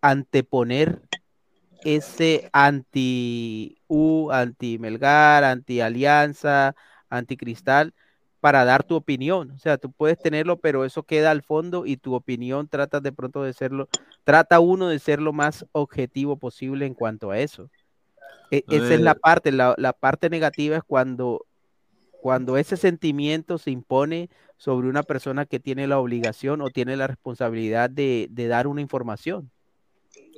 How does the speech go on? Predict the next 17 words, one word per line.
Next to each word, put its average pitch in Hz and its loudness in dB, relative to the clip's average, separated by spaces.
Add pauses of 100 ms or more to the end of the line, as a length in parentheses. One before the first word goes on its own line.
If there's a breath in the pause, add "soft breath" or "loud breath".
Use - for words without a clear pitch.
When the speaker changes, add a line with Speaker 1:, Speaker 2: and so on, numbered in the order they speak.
Speaker 2:
A - -10
ver, 104 -4
dice 107 0
Dark 120 -2
Sider, 110 0
ante 104 -4
A 117 -2
D 113 -2
T. 117 -2 (440)
¿Qué 135 6
tal, 143 4
eh, 117 2
Flex? 139 0
¿Cómo 131 -2
está? 131 -2
Buenas 110 0
noches. 107 -6